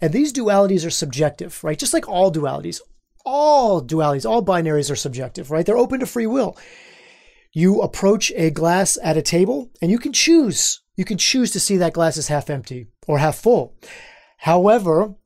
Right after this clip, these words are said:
unlike the subjectivity of, like, your favorite ice cream flavor, your favorite sports team, the dualities that I'm gonna get into over the next few podcast episodes go deep. They go deep and they create a big picture interpretation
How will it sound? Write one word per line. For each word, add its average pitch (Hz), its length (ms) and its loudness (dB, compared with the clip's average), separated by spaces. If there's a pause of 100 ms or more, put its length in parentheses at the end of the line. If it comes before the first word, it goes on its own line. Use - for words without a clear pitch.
unlike 208 440 2
the 156 80 -6
subjectivity 165 680 2
of, 147 120 2
like, 143 180 -4
your 147 80 -6
favorite 139 360 -4 (180)
ice 190 240 2
cream 202 280 2
flavor, 185 540 2
your 131 140 -4
favorite 123 400 -4
sports 208 440 0
team, 196 320 -2 (840)
the 143 100 -2
dualities 220 480 2
that 208 100 2
I'm 208 80 0
gonna 208 140 0
get 175 180 0
into 175 240 -2
over 147 160 -2
the 139 80 -6
next 156 280 -4
few 165 180 -4
podcast 175 560 -2
episodes 139 480 -8
go 156 160 -2
deep. 233 440 2 (120)
They 151 100 0
go 170 140 2
deep 185 320 0
and 151 60 -4
they 160 80 2
create 180 220 0
a 147 60 2
big 202 260 0
picture - 360 -2
interpretation 214 760 -2